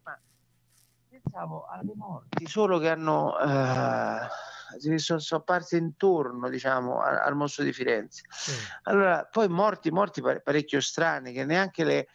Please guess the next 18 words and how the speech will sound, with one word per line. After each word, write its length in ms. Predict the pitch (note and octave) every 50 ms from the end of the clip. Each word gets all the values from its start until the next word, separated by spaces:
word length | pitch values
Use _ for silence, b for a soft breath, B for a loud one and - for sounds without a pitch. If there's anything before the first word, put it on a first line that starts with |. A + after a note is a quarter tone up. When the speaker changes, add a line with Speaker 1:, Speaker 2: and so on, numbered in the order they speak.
| b b b b b b
Speaker 1:
la 120 | - E3
sincronicità 800 | D3+ - F#3+ F3+ - E3+ F3 E3 F3 E3+ C#3+ E3+ F3 F3 F#3 F3+
più 160 | - F3 E3+
assurda 500 | D#3 - - A3+ A3 G#3 F3 C#3 C#3 C3+
potrebbe 460 | - C#3+ C#3+ D3+ D3 D3 C#3+ C#3+ C#3
realizzare 560 | C3+ C3+ C3 C3 C#3 C3 B2+ - E3 F3+ E3
tante 320 | D3 D3 C#3 C3+ - C#3+ C3+
volte. 280 | B2 B2+ B2+ B2 - F#3
Allora 180 | G3 G3+ F#3+ E3+
pensa, 320 | F#3 F#3 F#3 E3 - E3+
c'è-, 300 | E3 D3+ G3 F#3+ - - -
c'era 420 | E3+ - F#3 F#3 F3+ F3 F3+ F#3
uno, 500 | G3+ A3+ B3 A#3+ A3 G#3 G3 F#3 F3+ - B B B B B B B B B B B B
eh, 680 | - - - E3+ E3 E3 - E3 D#3+ D#3 D#3+ D#3+ D#3+
un 960 | E3+ - - - - - G2 - - - - - - - - - - - C#3 F3
poliziotto, 760 | D#3+ F#3+ F#3+ F#3 G3 F#3+ - - E3 D3 C3 B2 B2 - - E3
no? 260 | F3 F#3+ F#3+ E3+ - _ _ _ -
Parisi, 640 | F3+ F3 E3 D#3+ D3+ C#3 B2+ - - F3+ F#3+ G3+ G3